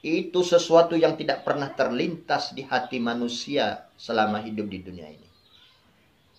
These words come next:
Kita sering menghayal, kita sering membayangkan sesuatu kenikmatan, kekayaan luar biasa.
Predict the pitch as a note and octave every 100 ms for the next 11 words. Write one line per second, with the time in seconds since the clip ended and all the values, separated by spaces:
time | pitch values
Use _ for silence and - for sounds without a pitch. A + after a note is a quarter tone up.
0 | _ _ D3+ - G3 G3+ G#3 F#3+ F#3 -
1 | F#3 F3+ D3 A2+ - - _ _ _ _
2 | - C#3 F#3+ - F#3 G3+ G3 F#3+ F#3 -
3 | F#3 E3+ E3 F3+ F#3 E3+ - C3 G#2 -
4 | D3+ F3 F3 E3+ F3+ F3+ E3+ F3 E3+ E3+
5 | E3 D#3+ D3+ F3 E3 E3 E3+ D#3+ D#3 F3
6 | E3+ D#3 C#3 A2 - G2